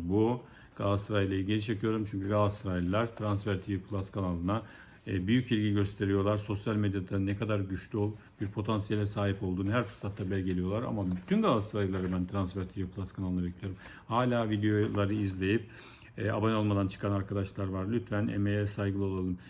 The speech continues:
sevgili Galatasaraylılar. Siz bu kanalı ne kadar sahiplenirseniz, ne kadar çok abone olursanız ben de Galatasaray'dan o kadar çok, e, bilgi, transfer videosu paylaşırım sevgili Galatasaraylılar. Evet, geçelim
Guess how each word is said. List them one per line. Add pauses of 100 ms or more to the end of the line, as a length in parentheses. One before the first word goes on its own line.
sevgili
Galatasaraylılar.
Siz
bu
kanalı
ne
kadar
sahiplenirseniz, (420)
ne
kadar
çok
abone
olursanız
ben
de
Galatasaray'dan (360)
o
kadar
çok,
e,
bilgi, (200)
transfer
videosu
paylaşırım
sevgili
Galatasaraylılar.
Evet,
geçelim